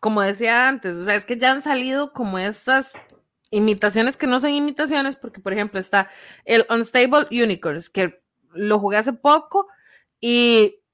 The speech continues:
entiendo mucho de la, de la vaina,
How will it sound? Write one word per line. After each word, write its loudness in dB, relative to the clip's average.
entiendo 0
mucho 0
de 4
la, 4
de -4
la 4
vaina, 4